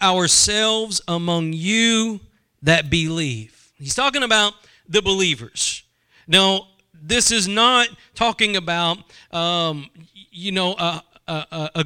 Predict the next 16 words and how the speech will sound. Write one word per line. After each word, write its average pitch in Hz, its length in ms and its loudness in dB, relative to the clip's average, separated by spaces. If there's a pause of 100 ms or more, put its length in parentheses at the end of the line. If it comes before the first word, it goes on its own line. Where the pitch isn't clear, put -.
(340)
a 151 40 0
small 214 440 0
group 180 320 -2
somewhere. 123 520 -4
This 185 180 0
is 160 160 -4
the 175 120 0
church 226 440 2
in 151 120 0
Thessalonica. 170 840 -6 (380)
And 196 160 4
he's 202 180 2
telling 247 380 0
them, 196 260 0 (380)
you 185 240 -4
know, 180 240 -2